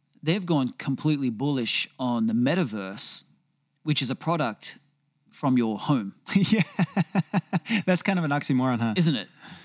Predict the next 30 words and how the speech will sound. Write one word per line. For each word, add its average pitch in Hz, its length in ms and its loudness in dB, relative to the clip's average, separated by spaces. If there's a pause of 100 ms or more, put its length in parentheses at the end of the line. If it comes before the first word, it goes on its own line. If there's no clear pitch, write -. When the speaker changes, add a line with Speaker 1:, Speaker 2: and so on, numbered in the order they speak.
(480)
Speaker 2:
Yeah, 151 120 4
that's 151 200 2
interesting, 143 380 4
Speaker 1:
There's 131 100 6
a 147 40 4
Speaker 2:
but 139 80 4
Speaker 1:
dichotomy 143 320 0
there. 107 220 -6 (200)
Speaker 2:
what's 156 180 4
undefeated 156 680 2 (100)
is 131 540 2
the 120 460 4
in-person 131 420 2
connection. 110 540 -2
Speaker 1:
Right. 95 180 -4
Speaker 2:
And 175 180 6
because 175 400 0
of 190 80 -2
that 160 240 -2
flight 131 300 -4
back, 117 400 -2
and 123 140 -2
people 131 200 0
can't 131 260 -2
just 123 200 0
be 123 140 4
working 117 400 0
from 113 160 0
Puerto 113 180 -2
Rico 135 400 0